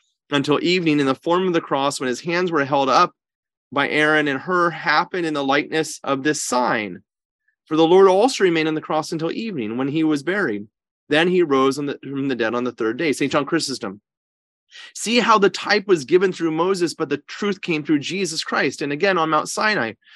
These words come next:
when the Amalekites were waging war on the Hebrews, the hands of Moses were propped up by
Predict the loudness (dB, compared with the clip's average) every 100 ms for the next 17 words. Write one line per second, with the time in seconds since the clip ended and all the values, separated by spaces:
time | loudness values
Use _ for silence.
0 | -20 -2 2 4 4 4 2 0 -2 0
1 | 0 2 4 2 0 0 0 2 0 -2
2 | -6 -6 0 2 2 -4 -2 -2 -2 0
3 | 0 0 -2 -4 -6 -2 -4 0 -2 0
4 | 0 0